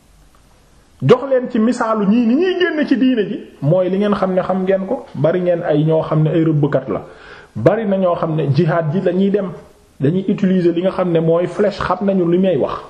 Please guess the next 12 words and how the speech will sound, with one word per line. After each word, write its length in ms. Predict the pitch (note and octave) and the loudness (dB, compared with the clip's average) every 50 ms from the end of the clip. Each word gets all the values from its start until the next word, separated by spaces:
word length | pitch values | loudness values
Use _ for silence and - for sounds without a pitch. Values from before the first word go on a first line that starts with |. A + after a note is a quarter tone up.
| - - - - _ _ - | -20 -20 -20 -20 _ _ -4
Mu 120 | B2 C3+ C#3+ | -2 0 0
jox 180 | D#3 D#3 - - | 0 0 0 -2
leen 180 | D3+ C#3 C3 - | -2 -2 -2 -4
exemple 460 | B2+ A#2 - B2 A#2+ A2+ G#2+ G2 G2 F#2+ - | -6 -6 -6 -6 -4 -4 -6 -6 -10 -10 -10
ci 80 | G2+ | -10
loolu. 320 | F#2 F#2 F2+ E2+ D#2 - - - - - - - - - | -8 -4 -4 -4 -4 -6 -10 -16 -20 -20 -20 -18 -8 -2
Ngir 180 | A#2+ D3 D3 C#3+ C3+ C3 A#2 | -2 0 0 -2 -4 -2 0
gën 220 | - C4+ E4+ G4+ G4+ F#4+ F#4+ | 2 2 2 0 -4 -4 -2
leen 280 | F#4 E4+ D4+ C#4 A#3 G#3 | 0 0 0 0 0 -2
a, 100 | A3+ - - - - - - - - - - - _ _ _ _ _ _ _ _ _ _ _ _ _ _ _ _ _ _ _ _ _ _ _ - | -2 -4 -4 -10 -16 -18 -20 -20 -20 -20 -20 -20 _ _ _ _ _ _ _ _ _ _ _ _ _ _ _ _ _ _ _ _ _ _ _ -6
ah, 340 | - C#3 D#3 G#3+ C#4+ - - - - - _ _ _ _ _ _ _ _ _ _ _ _ _ _ _ _ _ _ _ _ _ _ _ _ _ _ _ - - - | -2 -2 -2 -2 -2 -6 -12 -18 -20 -20 _ _ _ _ _ _ _ _ _ _ _ _ _ _ _ _ _ _ _ _ _ _ _ _ _ _ _ -20 -6 -2
teewalal 580 | - G3 G3 G3+ F#3 F3 D#3+ D3+ C3+ D3 D3 | 0 0 0 0 0 -2 -2 -4 -4 -6 -8